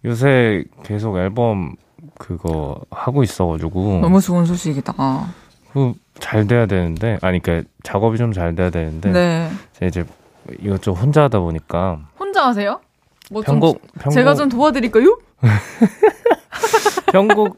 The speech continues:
Speaker 1: 작사, 작곡, 편곡을 제가 호-, 혼자 해가지고.
Speaker 2: <gasps> 진짜 대단해.
Speaker 1: 예, 뭐, 근데 잘하는 건 아니고요.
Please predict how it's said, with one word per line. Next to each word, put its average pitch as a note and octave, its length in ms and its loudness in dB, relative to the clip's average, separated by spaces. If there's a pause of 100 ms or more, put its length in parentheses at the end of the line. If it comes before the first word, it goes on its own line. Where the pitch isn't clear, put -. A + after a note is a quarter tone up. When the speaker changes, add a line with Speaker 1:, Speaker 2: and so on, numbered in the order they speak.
(120)
Speaker 1:
작사, E3 400 0
작곡, D3+ 300 0
편곡을 C#3+ 360 0
제가 G2 320 2 (320)
호-, A2+ 280 -6
혼자 C3+ 260 0
해가지고. G2 500 0
Speaker 2:
<gasps> D#5 920 2
진짜 A4 200 4
대단해. G3 760 2 (840)
Speaker 1:
예, A2+ 100 2
뭐, G#2 240 0
근데 A2 680 0
잘하는 C#3+ 680 0
건 D#3 120 4
아니고요. F2+ 600 -2